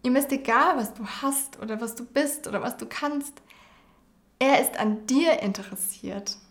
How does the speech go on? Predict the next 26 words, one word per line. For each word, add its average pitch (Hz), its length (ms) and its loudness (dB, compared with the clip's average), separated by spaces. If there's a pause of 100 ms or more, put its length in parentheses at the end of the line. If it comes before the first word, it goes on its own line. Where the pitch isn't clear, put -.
(420)
an 226 120 -2
dir 277 220 4
ganz 240 240 -2
persönlich. 214 800 -4 (920)
Er 240 100 4
möchte 254 300 2
eine 208 160 0
persönliche 233 580 0
Beziehung. 208 800 -8 (800)
Und 233 260 -2
er 269 340 4
will 240 200 2
dir 233 140 -4
geben, 226 540 -2
was 208 180 -6
du 214 100 -10
brauchst, - 760 -8 (260)
viel 262 240 -2
mehr 247 220 4
noch 240 180 0
als - 220 -8
alles 226 300 -6
Materielle. 233 720 -2 (2250)
Also 240 340 4
nochmal, 233 680 -2 (760)
meine 247 460 2